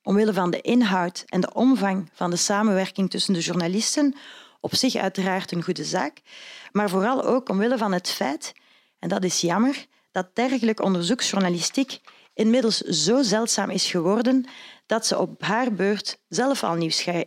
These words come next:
nieuwswaardig is geworden. Voor dat soort diepgravend en tijdsrovend onderzoekswerk, waarnaar de media graag verwijzen om een eigen democratische functie te bewijzen, is immers in de perpetuum mobile van de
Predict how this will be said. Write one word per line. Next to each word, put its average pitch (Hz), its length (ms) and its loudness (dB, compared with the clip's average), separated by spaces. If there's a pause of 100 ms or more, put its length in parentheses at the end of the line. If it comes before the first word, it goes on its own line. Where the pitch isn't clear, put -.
nieuwswaardig 175 640 0
is 165 140 -2
geworden. 160 500 -6 (680)
Voor 180 220 -2
dat 247 220 0
soort 208 360 0
diepgravend 190 840 -2
en 175 200 -2
tijdsrovend 202 800 0
onderzoekswerk, 185 880 -2 (480)
waarnaar 208 400 2
de 190 80 2
media 185 400 4
graag 190 300 -2
verwijzen 196 580 2
om 180 100 2
een 180 140 -2
eigen 208 380 0
democratische 180 680 -2
functie - 360 -2
te 170 120 -6
bewijzen, 180 560 0 (540)
is 254 220 0
immers 226 500 0 (440)
in 190 120 0
de 185 100 2
perpetuum 208 640 0
mobile 185 680 2 (260)
van 185 200 -2
de 165 100 0